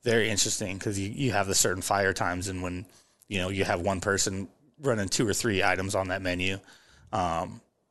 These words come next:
things can get behind. They have to find their groove and, you know, "Okay, I need to fire this, and then I can do this and get this going." It's,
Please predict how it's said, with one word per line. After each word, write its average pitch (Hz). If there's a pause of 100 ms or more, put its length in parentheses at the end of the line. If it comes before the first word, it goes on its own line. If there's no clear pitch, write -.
(380)
things 117
can -
get 113
behind. 98
They 90
have 95
to -
find 98
their 90
groove 95
and, 87
you 90
know, 90 (100)
"Okay, 90
I 90
need 95
to 90
fire 87
this, 92
and 92
then 98
I 95
can 98
do 95
this 95
and 92
get 92
this 110
going." 98
It's, 92